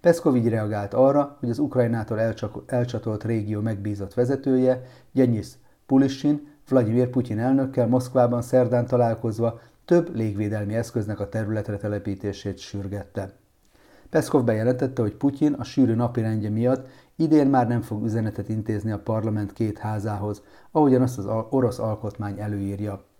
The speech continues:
Ennek konkrét okát nem fedte fel, és közölte, hogy az ügyben az elnök nem konzultált az alkotmánybírósággal. Ugyanakkor emlékeztetett arra, hogy hasonló csúszás már korábban is előfordult. A legutóbbi ilyen beszéd tavaly áprilisban hangzott el.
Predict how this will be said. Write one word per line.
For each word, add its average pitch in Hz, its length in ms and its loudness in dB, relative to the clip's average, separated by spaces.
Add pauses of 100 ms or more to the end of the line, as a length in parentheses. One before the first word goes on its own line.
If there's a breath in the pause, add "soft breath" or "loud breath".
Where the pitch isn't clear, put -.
(200)
Ennek 117 260 -2
konkrét 117 420 -2
okát 107 300 -6
nem 110 160 -4
fedte 107 320 -8
fel, 107 300 -6 (360 loud breath)
és - 160 -6
közölte, 135 420 0
hogy 110 140 2
az 104 120 -6
ügyben 143 340 0
az 117 100 -2
elnök 120 340 -2
nem 110 240 -2
konzultált 107 600 -4
az 107 120 -6
alkotmánybírósággal. 104 1300 -4 (300 soft breath)
Ugyanakkor 143 420 4
emlékeztetett 110 720 -2
arra, 135 460 2
hogy 127 140 -6
hasonló 113 400 -2
csúszás 127 420 -4
már 101 180 -6
korábban 107 440 -4
is 101 140 -10
előfordult. 101 760 -6 (500 soft breath)
A 101 40 -6
legutóbbi 147 520 2
ilyen 123 220 6
beszéd 110 400 -4 (120)
tavaly 123 380 4
áprilisban 98 680 -8
hangzott 98 480 -8
el. 95 240 -6